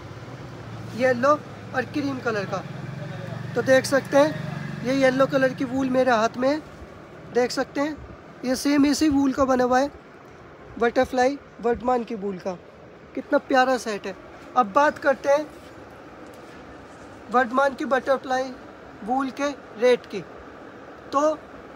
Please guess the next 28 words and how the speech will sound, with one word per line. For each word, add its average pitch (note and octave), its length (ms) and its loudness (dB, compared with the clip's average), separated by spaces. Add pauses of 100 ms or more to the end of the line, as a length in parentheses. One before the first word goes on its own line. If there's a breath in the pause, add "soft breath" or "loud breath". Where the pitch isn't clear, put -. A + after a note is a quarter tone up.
(200)
ये C4+ 120 0
आपको D4 320 0
पड़ती A#3+ 340 0
है C4+ 200 -4 (140)
अस्सी C4 260 0
रुपये C#4 280 0
की B3+ 200 -8 (260)
सौ C#4 300 0
ग्राम, C4 320 4 (880)
तीन D#4 220 0
सौ D#4 160 -2
बीस C#4 320 -6
रुपये C4 240 0
की B3 220 -8 (640)
चार C#4+ 240 6
सौ D4+ 180 -2
ग्राम A#3 320 4 (560)
वूल। G#3+ 220 -4 (600)
जी C#4 160 0
हाँ, C#4+ 220 4 (480)
अगर D4 240 4
आपको C#4 440 0 (480)
किसी D4+ 300 -2
को D4 140 -4
भी, B3 140 -4
हमारे A#3+ 280 0
ग्राहक A3+ 280 0
को, A#3 200 -6